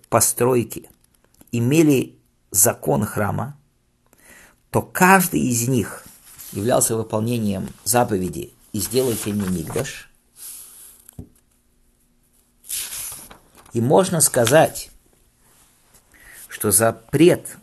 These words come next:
сделать постройку, подобную храму, идет на все постройки. И то, что было в Мишкане, и то, что было в Нове и в Гивоне. Это конкретный закон, что подобные здания строить нельзя, подобные детали зданий строить нельзя.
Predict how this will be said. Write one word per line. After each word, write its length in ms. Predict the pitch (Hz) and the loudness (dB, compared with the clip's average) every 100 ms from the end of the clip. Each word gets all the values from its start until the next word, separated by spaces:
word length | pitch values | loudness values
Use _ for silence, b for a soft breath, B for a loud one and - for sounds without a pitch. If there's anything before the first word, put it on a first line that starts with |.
| - | -12
сделать 760 | 95 101 143 123 98 - - - _ _ _ | -10 2 2 4 0 -4 -8 -12 _ _ _
постройку, 680 | - 110 - 131 139 127 - | 0 2 2 2 2 2 -4
подобную 760 | - - 110 120 113 98 98 - | -4 -2 0 0 0 -2 -4 -10
храму, 720 | - - 180 180 131 147 165 B B B B B | -10 2 4 4 0 -6 -10 B B B B B
идет 360 | 120 160 180 | 2 4 4
на 140 | 175 170 | 2 2
все 320 | - - 190 | 2 4 4
постройки. 680 | 185 175 196 202 185 - - _ _ _ _ _ _ | 4 2 4 2 2 -4 -10 _ _ _ _ _ _
И 80 | 107 | -8
то, 120 | 120 | -4
что 160 | 123 123 | -2 -2
было 160 | 123 127 | -2 -2
в 80 | |
Мишкане, 560 | 127 131 - 143 135 131 | -2 -4 -2 -4 -4 -6
и 20 | |
то, 160 | 123 131 | -6 -6
что 140 | - | -4
было 200 | 127 123 | -4 -2
в 80 | 120 | -2
Нове 260 | 139 139 135 | -2 0 -2
и 40 | |
в 60 | 123 | -2
Гивоне. 460 | 131 143 170 165 - - - - - | -2 0 0 -2 -12 -20 -20 -20 -12
Это 160 | 101 127 | -6 -4
конкретный 500 | 139 123 92 98 110 | -4 -4 -6 -4 -4
закон, 420 | 135 - 143 - - | -4 -2 -4 -6 -14
что 180 | - 110 | -8 -2
подобные 580 | 127 120 95 107 104 | -2 0 0 0 -2
здания 460 | 107 - 190 185 - | -2 -2 0 0 -2
строить 380 | - 151 151 - | -6 -4 -4 -4
нельзя, 400 | 151 160 - - B B B | -6 -4 -4 -8 B B B
подобные 400 | - 107 190 123 | -4 -2 -2 -2
детали 460 | 117 120 180 - 120 | -4 2 4 6 4
зданий 380 | - 113 110 107 | 4 2 2 0
строить 340 | - - - | -2 -2 -2
нельзя. 420 | 139 139 156 - | -4 -2 -2 -4